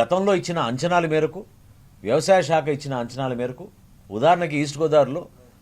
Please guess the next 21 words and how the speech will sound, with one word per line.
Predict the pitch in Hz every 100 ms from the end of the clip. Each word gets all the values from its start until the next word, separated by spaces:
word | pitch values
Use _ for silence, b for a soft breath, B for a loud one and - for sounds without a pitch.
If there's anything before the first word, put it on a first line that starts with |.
| -
ఆరు | 135
లక్షల | 175 170 165
మెట్రిక్ | 151 143 -
టన్నులను | 180 170 156
అంచనాలు | 123 120 120 87
ఇచ్చారు. | 76 - 65 _ _ _ - - - - - - - - - _ - - - - -
దానికి | 151 175
అనుగుణంగా | 165 214 233 233 233
మేము | 214
టార్గెట్లు | 160 151 156 139 131
పెట్టుకుంటాం. | 107 - 85 - - - - - - - - - - - - - - - - - - - - -
కానీ | 165
దిగుబడి | 135 147 196 233
ఎక్కువ | 175 170 226
వచ్చిందనే | 220 208 190 180 160 139 - - _ - - -
ఒక | 139
మంచి | 120 175 240
విషయంలో | 196 156 180 160 180 - - - - -
రైతులు | 165 214 190
కొంచెం | 180 143
ఆలోచన, | 131 151 170 165